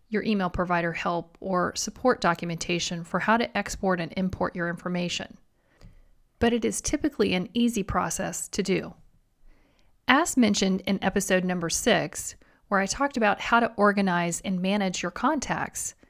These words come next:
this may be your time to purge and merge all those contacts you have within the old email account, so you can have a fresh and updated listing in your new email account. Don't forget about your calendar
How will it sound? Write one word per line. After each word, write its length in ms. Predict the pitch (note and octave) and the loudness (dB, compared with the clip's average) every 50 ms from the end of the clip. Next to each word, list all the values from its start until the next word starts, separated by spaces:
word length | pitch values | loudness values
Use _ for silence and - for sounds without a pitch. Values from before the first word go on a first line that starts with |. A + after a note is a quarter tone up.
| _ _ _ _ _ _ _ | _ _ _ _ _ _ _
this 240 | - C#4 D#4 - - | -2 -2 0 0 0
may 120 | D#4+ D4 | 2 2
be 220 | C#4+ B3 A#3+ A#3 A3+ | 2 2 2 2 2
your 180 | G3+ G3 G3 | 2 2 0
time 400 | G3 - - - F#3 F3+ F3+ F3 F3 | -2 -2 -2 -2 0 0 -2 -4 -6
to 120 | - - | -8 -10
purge 580 | - - - - A3 G#3+ G#3+ G#3 G#3 G#3+ G#3+ - - | -6 -4 0 2 4 4 4 4 2 2 -2 -4 -4
and 180 | G3+ G3 F#3+ F#3 | -4 -2 -2 -2
merge 440 | F3+ E3+ D#3+ D#3+ D3+ D3 E3+ - - - | -4 -4 -4 -4 -6 -8 -8 -10 -6 -2
all 240 | - G3+ G#3 G#3+ A3 | 0 2 4 4 2
those 240 | A3 A3 G#3+ G#3 - | 2 2 0 0 -2
contacts 600 | - - G3 F#3 F3+ F#3 - F3+ F3+ E3+ - - | -2 -2 -2 -2 -2 -2 -2 -4 -4 -4 -4 -6
you 80 | F#3+ G3 | -6 -6
have 320 | F3+ - F3 D#3+ D#3 D#3+ | -6 -4 -4 -4 -4 -4
within 340 | F3 F#3 F3 - G3 F#3+ F#3+ | -4 -6 -6 -4 -2 -2 0
the 140 | F#3+ F#3 - | -2 -2 -2
old 320 | - G3+ F#3+ F#3+ G3 G3+ G3 - | -4 -4 -2 -2 -2 -2 -4 -4
email 280 | - F#3+ F#3 D#3+ C#3+ - | -4 -4 -4 -4 -6 -6
account, 360 | - - - - B2+ A#2+ - _ _ _ _ _ _ _ _ _ _ _ - _ _ _ _ _ _ _ _ _ _ _ _ _ _ _ | -8 -6 -6 -6 -6 -8 -12 _ _ _ _ _ _ _ _ _ _ _ -20 _ _ _ _ _ _ _ _ _ _ _ _ _ _ _
so 180 | - - - A3 | -6 0 2 2
you 160 | A3 G#3+ G#3+ | 2 2 0
can 140 | - G#3+ F3+ | -2 -4 -4
have 260 | - - F#3+ F#3 F3+ | -2 -2 -2 -2 -2
a 60 | E3+ | -4
fresh 600 | - - - - - - A#3+ A#3+ A#3+ - - - - | -8 -8 -16 -10 -2 0 2 2 2 0 -4 -4 -4
and 180 | - F#3 F#3 - - | -4 -6 -6 -2 -2
updated 560 | G3+ G3+ - - A3 G3 F#3+ F#3+ F#3 F3 E3+ | -2 -2 0 0 0 2 2 0 -2 0 -2
listing 380 | E3+ E3 - - - F#3 F3 | -2 -2 -2 -4 -6 -8 -8
in 180 | - - G3 F#3+ | -6 -4 -2 -2
your 100 | F#3+ G3 | -2 -2
new 380 | F#3+ F#3+ F#3+ G3+ A#3 B3 B3 - | -2 -2 0 0 2 0 0 -2
email 300 | - F3+ E3+ D#3 C#3+ D3+ | -2 -6 -6 -6 -8 -8
account. 380 | D3 - - - - - - - _ _ _ _ _ _ _ _ _ _ _ _ _ _ _ - _ _ - | -10 -10 -8 -8 -8 -8 -10 -12 _ _ _ _ _ _ _ _ _ _ _ _ _ _ _ -20 _ _ -2
Don't 180 | - A3+ A3 A3+ | 0 0 2 2
forget 220 | B3+ A#3+ B3 C4 | 2 6 6 6
about 180 | B3+ B3 A#3 - | 6 6 4 2
your 100 | - G#3+ | 0 -2
calendar 640 | - - A#3 A#3+ B3+ A#3+ F#3+ E3 - C#3+ C#3 C3 | 0 4 4 6 6 4 2 2 0 -4 -4 -6